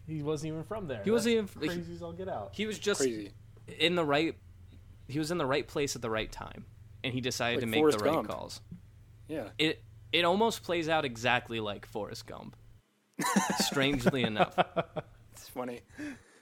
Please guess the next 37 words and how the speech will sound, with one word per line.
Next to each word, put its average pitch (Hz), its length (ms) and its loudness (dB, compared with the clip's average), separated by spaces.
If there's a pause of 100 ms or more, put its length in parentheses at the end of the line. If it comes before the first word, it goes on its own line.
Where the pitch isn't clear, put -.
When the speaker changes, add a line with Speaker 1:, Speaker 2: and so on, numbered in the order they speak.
(340)
Speaker 2:
But 160 140 2
he 196 140 -2
later 165 260 4
referred 160 460 0
to 156 80 0
his 131 200 -2
efforts 123 600 -2
in 127 200 0
life 113 500 0 (360)
and 104 340 -2
with 117 340 -4
this 127 200 -2
resistance 110 800 -4 (380)
as 127 140 2
nothing 135 360 2
more 143 220 2
than 117 240 0
Boy 120 240 0
Scout - 340 -4
stuff. - 560 -8 (1300)
That's 127 180 0
what 147 100 0
he 139 60 0
saw 120 280 2
Speaker 3:
Excuse 220 200 2
Speaker 2:
it - 60 0
as. - 0 -
Speaker 3:
me? 254 180 4 (480)
Speaker 2:
And 135 120 2
he 165 100 0
rarely 160 480 4
Speaker 3:
<laughs> - 20 6
Speaker 2:
talked 147 300 4
about 135 260 4
his 123 160 -2
wartime 113 560 0
work 92 380 -8